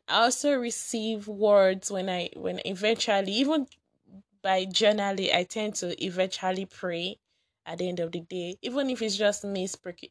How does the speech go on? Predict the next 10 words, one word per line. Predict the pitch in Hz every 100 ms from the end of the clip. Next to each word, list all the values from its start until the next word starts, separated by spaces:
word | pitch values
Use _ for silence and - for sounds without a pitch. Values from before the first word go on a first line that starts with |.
| -
speaking | - - 196 214 196 190 _ _ _ _
in | 180
tongues, | 165 208 190 185 185 185 - - -
and | 180 185 -
I | - 190
just | 196 202 -
tend | 202 180
to | -
do | 175 175
that. | 180 175 -